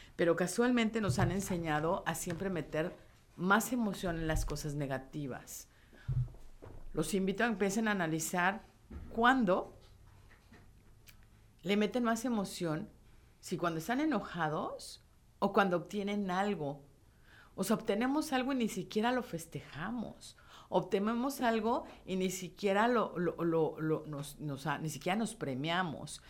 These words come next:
Entonces, es súper importante que cuando alguien obtenga algo, tus hijos, tú, obtengan algo, lo festejen, lo premien,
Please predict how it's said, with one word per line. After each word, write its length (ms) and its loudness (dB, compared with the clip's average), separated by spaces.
Entonces, 520 0
es 120 2
súper 300 0
importante 840 0
que 100 -4
cuando 300 2
alguien 260 0
obtenga 520 -2
algo, 220 -2
tus 360 -8
hijos, 580 -8
tú, 300 2
obtengan 680 2
algo, 500 -2
lo 200 4
festejen, 960 -4
lo 240 2
premien, 580 0